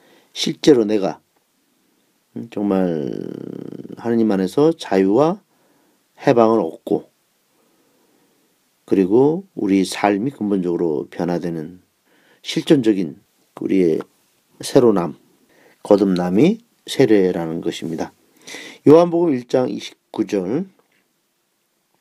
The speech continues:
다음날 요한은 예수께서 자기한테 오시는 것을 보고 이렇게 말하였다.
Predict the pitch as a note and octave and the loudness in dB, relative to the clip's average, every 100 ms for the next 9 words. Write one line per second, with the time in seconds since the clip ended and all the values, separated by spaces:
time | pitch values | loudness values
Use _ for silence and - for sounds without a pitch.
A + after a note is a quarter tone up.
0 | _ _ - - - _ - B2 D3+ D#3+ | _ _ -20 -20 -20 _ 0 2 4 2
1 | B2+ B2 C#3 E3+ F3+ A2+ A2+ - A2+ G#2+ | 2 2 2 -2 -2 -4 -4 -6 -2 -4
2 | - G#2+ A#2 A2 A2 G2+ G2+ G2+ G#2 G2 | -2 -2 0 0 0 0 -2 -4 -6 -4
3 | F#2 F2+ F#2 F2+ C3 A#2+ G2 - G2 E3+ | -4 -4 -6 -2 0 0 -4 -6 -6 -4
4 | E3+ D3+ - E2+ | -6 -8 -8 -10